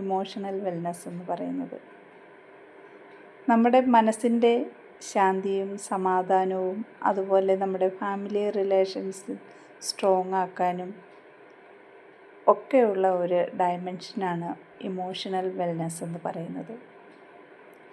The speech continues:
ഈ ഇമോഷണൽ വെൽനെസ്സിനകത്ത് ഒരു പേരന്റ് ചൈൽഡ് റിലേഷൻഷിപ്പ് വരുന്നുണ്ട്. നിങ്ങൾക്ക്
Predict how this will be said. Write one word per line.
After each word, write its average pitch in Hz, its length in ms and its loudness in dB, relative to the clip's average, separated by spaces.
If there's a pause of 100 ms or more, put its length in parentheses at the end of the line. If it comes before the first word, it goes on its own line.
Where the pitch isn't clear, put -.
(360)
ഈ 254 40 4 (160)
ഇമോഷണൽ 233 640 4
വെൽനെസ്സിനകത്ത് 202 840 2 (200)
ഒരു 208 140 4 (100)
പേരന്റ് 208 520 0
ചൈൽഡ് 196 440 4 (120)
റിലേഷൻഷിപ്പ് 180 840 -2
വരുന്നുണ്ട്. 185 480 -2 (1000)
നിങ്ങൾക്ക് 254 400 4